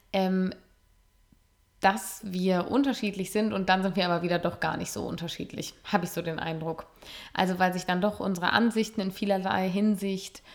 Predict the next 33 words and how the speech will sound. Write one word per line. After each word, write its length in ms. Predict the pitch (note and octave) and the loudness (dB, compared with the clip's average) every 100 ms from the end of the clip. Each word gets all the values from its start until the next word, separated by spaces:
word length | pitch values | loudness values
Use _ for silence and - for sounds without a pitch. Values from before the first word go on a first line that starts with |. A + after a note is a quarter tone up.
| - _ | -20 _
ähm, 540 | F#3 F3+ F3+ F3+ F3+ - - - | -2 0 2 2 0 -2 -8 -4
überschneiden, 1200 | G3 G3 F#3+ - F#3 G3 G3+ F#3+ F#3+ G3 G3 F#3 | 0 0 -2 -2 0 2 2 2 0 2 0 2
weil 200 | F3+ F3 | 0 0
sich 180 | F3 | -4
unsere 260 | G3 F3 F3 | -2 -2 0
Herangehensweisen, 1500 | F3+ F3 F3+ A#3 A3+ G#3 G3 G3 - F3+ F#3+ G3+ F#3 G3+ G3 - - - - | 0 2 4 4 4 2 0 -2 -2 0 2 0 0 -2 -2 -8 -20 -10 -2
ähm, 380 | F#3 F#3+ F#3+ F3+ | 0 2 0 0
sehr 440 | F3+ F3+ F#3 F3+ - | 0 2 2 0 0
aneinander 600 | F#3 F#3 F#3 F#3 F3 - | 2 2 2 2 0 0
annähern. 480 | G3 G3+ F#3 F#3 F#3 | 0 0 0 0 0
Allein 380 | - F3+ F#3+ F3+ | 0 0 0 -2
die 80 | |
Tatsache, 480 | E3 F#3 F#3 F3+ F3+ | -2 -2 -2 -4 -4
dass 160 | F3+ F3+ | -4 -2
wenn 120 | F3+ | -2
wir 140 | F3+ | 0
was 160 | F3+ F3+ | -2 -4
besprechen, 640 | F#3+ - F3+ F3+ F#3+ F#3 - - - | -6 -6 -4 -2 -2 -4 -6 -20 -8
wir 100 | G3 | -2
eher 200 | F#3 F#3 | 0 2
mal 160 | F#3 | 0
kurz 240 | F#3 F#3 - | -2 -6 -4
anrufen, 720 | - G#3+ F#3+ F#3+ - F#3+ F#3+ | 0 2 0 -4 -2 -2 -2
anstatt 540 | - F#3 - F#3 - - | -2 -4 -4 -4 -6 -8
he-, 240 | F#3+ - - | -8 -8 -6
siebenmal 400 | F#3 G#3 G3+ F3+ | 0 2 2 0
über 160 | F#3 F3+ | 0 0
WhatsApp 340 | F#3+ - G3+ | 0 -2 -4
hin 120 | G3+ F#3+ | -2 0
und 140 | F#3 | 0
her 200 | F#3 F3+ | -2 -4
zu 120 | F#3+ | -6
schreiben, 580 | F3+ F3 F3 E3+ F3 F3 | -8 -6 -4 -2 -2 -4